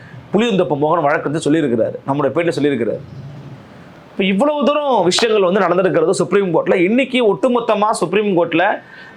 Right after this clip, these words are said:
தமிழக அரசுக்கு மூன்று தோல்விகள் நடந்திருக்கிறது அப்படிங்கிறத வந்து நம்ம சொல்லலாம்.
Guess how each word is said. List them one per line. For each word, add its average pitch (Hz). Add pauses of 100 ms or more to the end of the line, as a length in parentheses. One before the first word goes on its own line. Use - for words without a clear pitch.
(140)
தமிழக 196
அரசுக்கு 160 (840)
மூன்று 262 (220)
தோல்விகள் 233 (400)
நடந்திருக்கிறது 156 (280)
அப்படிங்கிறத 143
வந்து 143
நம்ம 139 (340)
சொல்லலாம். 147